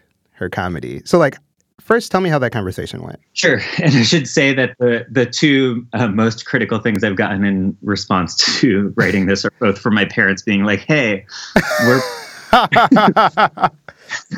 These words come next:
Speaker 2: uh, we're more radical than liberals." <laughs>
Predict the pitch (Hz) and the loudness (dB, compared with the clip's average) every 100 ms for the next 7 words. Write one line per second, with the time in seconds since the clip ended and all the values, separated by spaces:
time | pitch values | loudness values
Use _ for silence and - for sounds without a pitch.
0 | - - - - - 120 113 127 139 135 | -4 -6 -12 -12 -2 -2 0 0 0 0
1 | 110 98 110 110 107 95 95 92 98 90 | 0 -2 -2 -4 -2 -2 -2 -2 0 0
2 | 87 - | 0 -2